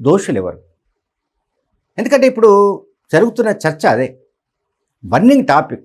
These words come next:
in తెలంగాణ. సరిగ్గా బీఆర్ఎస్ పార్టీ రజతోత్సవ సభకు ముందు తెలంగాణలో హాట్ టాపిక్‌గా మారింది. సరే, ఇది సామాన్య ప్రజల్లో ఎంత హాట్ టాపిక్‌గా మారింది ఏమిటనేది పక్కన పెడితే,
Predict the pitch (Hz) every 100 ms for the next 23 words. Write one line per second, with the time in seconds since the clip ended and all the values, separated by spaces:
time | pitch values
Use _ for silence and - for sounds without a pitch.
0 | - 147 208 123 123 104 85 78 _ _
1 | _ _ _ _ _ _ _ _ _ _
2 | - 190 254 247 156 151 185 202 _ _
3 | _ _ _ _ _ _ 139 226 262 -
4 | - 214 226 185 156 190 202 196 196 180
5 | - 135 196 214 196 120 165 220 220 160
6 | - _ _ _ - 170 202 180 160 160
7 | 170 - - 240 262 190 165 160 180 131
8 | 104 90 95 _ _ _ _ _ _ _
9 | _ _ _ - 208 247 214 240 226 214
10 | 202 - - 127 202 226 233 226 202 202
11 | 202 165 160 156 165 160 160 143 143 143
12 | 131 131 127 135 123 117 131 131 123 -
13 | 107 117 107 101 95 175 214